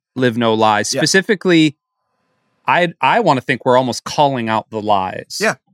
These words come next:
Speaker 1: Because there is a, there's a thing, and I'll find it in just a second, but there's a thing that we as Western church culture people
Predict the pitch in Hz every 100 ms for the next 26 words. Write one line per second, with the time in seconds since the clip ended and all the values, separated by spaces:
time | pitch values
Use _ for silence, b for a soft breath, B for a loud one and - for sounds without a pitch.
0 | _ 139 160 151 - - _ _ _ _
1 | - 139 180 165 156 147 127 120 107 107
2 | _ _ _ _ _ _ 131 139 131 113
3 | - 170 160 135 143 151 143 139 120 -
4 | 131 135 135 120 120 113 - _ 190 180
5 | 170 135 123 _ _ _ _ _ _ _
6 | _ _ _ _ 127 139 170 170 165 139
7 | 139 120 117 131 - - 147 143 - -
8 | - 143 139 - - - _ - 147 -
9 | 135 123 - 156 - 113